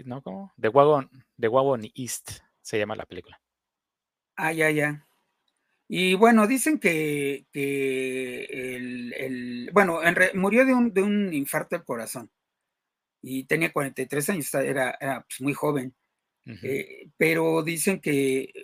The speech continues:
Speaker 2: bueno, mm, ahí hay como algunas versiones, ya saben, de, de por qué falleció, pero dicen que,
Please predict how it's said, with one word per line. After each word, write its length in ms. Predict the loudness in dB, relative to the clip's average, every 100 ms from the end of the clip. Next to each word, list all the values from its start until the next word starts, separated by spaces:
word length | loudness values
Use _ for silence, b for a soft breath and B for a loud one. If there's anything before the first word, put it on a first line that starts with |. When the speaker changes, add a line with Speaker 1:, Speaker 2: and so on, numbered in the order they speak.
| -8
Speaker 2:
bueno, 360 | 0 0 0 -10 _
mm, 260 | -12 -8 -8 -10 -14 -20 _ -8 -2
ahí 200 | 0 2
hay 140 | 2
como 280 | 0 0 0
algunas 440 | 0 -2 -2 -2
versiones, 540 | -4 -6 -2 0 0 0
ya 100 | -2
saben, 340 | -2 -2 -4
de, 220 | -8 -12 _ _ _ _ _ _
de 80 | -14
por 160 | -12 -8
qué 100 | -4
falleció, 540 | 0 2 2 0 -2 2
pero 300 | 4 4 2
dicen 340 | 0 -2 -2 -2
que, 440 | 0 0 -2 -6